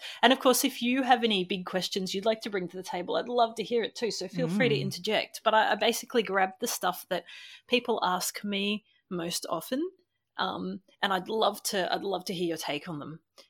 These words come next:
Speaker 2: All right.
Speaker 1: Um,
Speaker 2: Sounds
Speaker 1: you
Speaker 2: good.
Speaker 1: ready?
Speaker 2: Yeah.
Speaker 1: <laughs> So I guess the first one is being the devil's advocate a bit here. Like, why should people read a book about how to have sex at all? Like, aren't we just supposed to know how to do sex?
Speaker 2: <laughs>
Speaker 1: Like, why do we even need to educate ourselves about this stuff?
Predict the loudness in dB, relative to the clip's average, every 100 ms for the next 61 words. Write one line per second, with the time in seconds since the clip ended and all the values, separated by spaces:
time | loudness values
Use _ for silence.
0 | _ -2 0 0 -4 -12 _ _ -18 -14
1 | -8 -6 -2 0 0 -4 -18 _ 2 8
2 | 8 6 -2 _ -20 _ _ _ -4 -4
3 | -8 _ _ -2 -2 -4 -8 2 4 4
4 | 2 2 4 4 0 0 2 2 4 4
5 | 4 0 -6 -16 2 6 8 6 2 0
6 | 2 0 0 -2 0 0 -2 -4 -2 2
7 | 4 4 2 -6 -20 0 2 2 0 -4
8 | -2 2 6 4 4 -2 0 4 4 2
9 | -4 -2 -2 -2 -4 -4 -2 2 2 4
10 | 0 -2 -12 _ -4 -2 -2 -2 -2 0
11 | -2 -2 -2 0 2 0 0 -2 0 2
12 | 2 2 -4 0 2 2 0 -20 -10 4
13 | 6 6 2 2 2 2 2 2 4 2
14 | -2 -2 -2 -4 -4 -6 -4 -4 -4 -8
15 | -8 -8 -10 -14